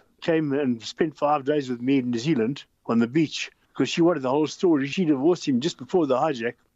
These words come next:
She's a university professor in Australia at the moment, and she wanted to write a book calling it Confessions of a Hijacker's Wife.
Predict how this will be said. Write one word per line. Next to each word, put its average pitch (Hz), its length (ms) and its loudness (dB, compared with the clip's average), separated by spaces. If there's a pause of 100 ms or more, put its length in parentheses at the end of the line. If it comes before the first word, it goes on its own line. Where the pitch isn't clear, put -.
She's 151 320 0
a 131 120 2
university 139 600 0
professor 135 540 -2
in 120 260 0
Australia 160 520 0
at 113 100 -6
the - 80 -12
moment, 127 340 0
and 117 140 -2
she 143 140 -2
wanted 147 180 0
to 123 60 -4
write 131 240 0
a - 20 -12
book 127 240 -4 (100)
calling 143 320 2
it 139 300 -4
Confessions 143 560 -2
of 123 80 2
a 120 80 0
Hijacker's 131 520 -4
Wife. 135 380 -2